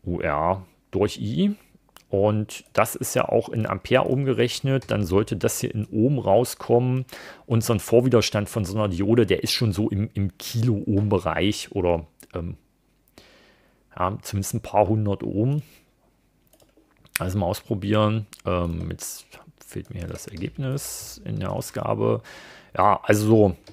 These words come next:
ein paar hundert Ohm, knapp ein Kilo Ohm, das kommt schon hin.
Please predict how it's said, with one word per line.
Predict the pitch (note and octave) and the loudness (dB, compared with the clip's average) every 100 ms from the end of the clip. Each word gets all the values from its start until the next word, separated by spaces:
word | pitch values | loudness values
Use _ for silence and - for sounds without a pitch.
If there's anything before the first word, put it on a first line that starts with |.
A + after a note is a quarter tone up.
| - - _ _ - | -20 -20 _ _ -10
ein | |
paar | - A2+ G#2 | -4 0 2
hundert | G#2+ F#2+ - | 2 0 -2
Ohm, | G2 G#2+ G#2+ G2 - | 0 2 0 -4 -8
knapp | - G2 - | -6 -6 -4
ein | |
Kilo | F#2 G#2 G2 F#2 | -8 -4 -2 -2
Ohm, | F#2 F#2 F2+ | 0 0 0
das | E2+ | -4
kommt | - G2 G2 | -2 -4 -4
schon | F#2 | -6
hin. | E2 A#2+ D#3+ E3+ | -2 -2 0 -2